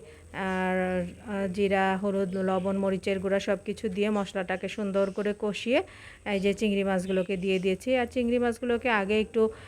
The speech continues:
আহ, লাল করে ভেজে নিয়েছি। আহ, আমি সাধারণত চিংড়ি মাছটা একটু ভেজে রান্না করি, তাহলে দেখা যায় যে চিংড়ি মাছের, আহ, থেকে সুন্দর একটা যে ফ্লেভার বা ঘ্রাণ, আহ, সেটা আসে। আর আমার বাচ্চারাও এটা খেতে বেশ ভালোবাসে।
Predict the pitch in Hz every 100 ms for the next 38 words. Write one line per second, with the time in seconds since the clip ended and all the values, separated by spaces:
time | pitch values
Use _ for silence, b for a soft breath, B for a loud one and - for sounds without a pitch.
0 | B - 208 208 202 190 190 202 190 202
1 | 190 208 208 196 - 254 381 - - -
2 | 208 196 202 208 214 196 202 202 190 196
3 | 208 190 196 185 - 202 214 190 196 196
4 | 208 214 202 208 226 254 262 214 208 202
5 | 202 214 214 202 208 208 208 202 202 196
6 | 208 202 B B B - 202 208 208 208
7 | 220 202 202 196 190 202 190 202 190 208
8 | 190 196 190 190 - 202 190 269 B B
9 | B 202 190 214 196 202 185 185 240 254
10 | 196 185 185 185 185 185 180 196 196 208
11 | 202 202 208 190 190 196 196 208 202 196
12 | 208 196 269